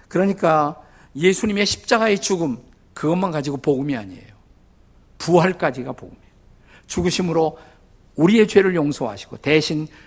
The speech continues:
그분이 우리의 죄를 담당하고 죽으시고, 그분이 부활하심으로 우리를 의롭다고 하시고 의의 옷을 입힌 거예요. 그리고 이제 의 가운데서 새로운 인생을 살아가도록 하신 것입니다.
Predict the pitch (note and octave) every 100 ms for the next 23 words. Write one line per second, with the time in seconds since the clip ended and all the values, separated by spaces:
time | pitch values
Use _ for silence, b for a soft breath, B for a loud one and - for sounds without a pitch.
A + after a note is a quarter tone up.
0 | B - F3 F3+ F3+ F3+ G3 F#3+ G3 G3
1 | - G#3 A3+ G#3+ G#3+ G#3+ G#3+ - B B
2 | B _ _ _ - D3 B2+ - - -
3 | _ _ _ _ b b - E3+ F3+ F#3
4 | - G3+ F#3 E3 F3+ E3 E3 D3+ - F#3+
5 | F3+ F#3+ F#3+ G3+ F3 G3 G3+ G3+ - F3
6 | D3 C#3 A2 - - - B2+ D3 D3+ C3+
7 | C#3 F3+ C#3 - D#3+ C3 - - - _
8 | _ _ _ _ _ b b - F3+ F3+
9 | F#3 E3+ F#3+ - E3 A#3+ B3 B3 G#3+ G3+
10 | E3 - E3 - A3+ A#3+ B3 A3+ A3+ A3
11 | G#3 B - - G#3 F#3+ F3+ F3 D#3+ -
12 | F3+ - D3 A#2+ - C3